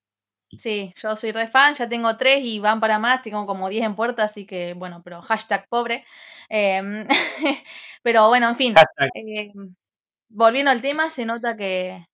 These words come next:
Speaker 1: que se llevan todos súper, y eso está buenísimo, bo-, porque en lo personal, digamos, a mí me encanta ver que una s-, serie o saga o lo que sea, universo que a mí me gusta mucho, se lleven bien los personajes, creo que es un plus que le suma un montón.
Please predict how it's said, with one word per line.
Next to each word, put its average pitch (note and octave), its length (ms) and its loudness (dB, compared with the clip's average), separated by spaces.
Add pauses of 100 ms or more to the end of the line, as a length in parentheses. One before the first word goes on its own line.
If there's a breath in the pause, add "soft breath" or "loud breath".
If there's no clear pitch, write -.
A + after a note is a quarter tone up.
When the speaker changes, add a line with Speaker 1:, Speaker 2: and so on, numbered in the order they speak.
Speaker 1:
que G#3 120 -12
se G3 100 -12
llevan G#3 360 -4
todos G#3+ 240 2
súper, A#3 360 -4 (260 loud breath)
y A#3+ 100 -4
eso C#4 100 0
está C4+ 180 6
buenísimo, B3 580 0
bo-, G#3 280 0
porque G3 200 -8
en G3 60 -8
lo G3 140 -4
personal, A3+ 460 -2
digamos, A#3+ 300 -2
a A#3 40 0
mí A3 120 -6
me A#3 80 -6
encanta A#3 520 0
ver G#3+ 220 -4
que G#3 400 -6 (100)
una A#3 340 -4
s-, - 300 -14 (120)
serie A3+ 680 -4
o G3+ 100 -8
saga G#3+ 580 2
o G3 180 -4
lo F#3+ 280 -8
que F#3+ 100 -12
sea, G#3+ 300 -6
universo G#3+ 600 -6
que F#3 180 -8
a F#3 80 -10
mí G#3 100 -10
me G#3+ 140 -6
gusta G#3+ 260 -4
mucho, A3 340 -8
se F#3+ 120 -18
lleven G#3 220 -14
bien G#3+ 100 -10
los G#3+ 100 -12
personajes, G#3+ 600 -10 (400 soft breath)
creo A3 240 -2
que G#3+ 80 -10
es G#3+ 120 -10
un G#3+ 160 -4
plus A3 320 -6
que G3 140 -6
le F#3 180 -6
suma G#3 300 -4
un G3 120 -10
montón. F3 380 -12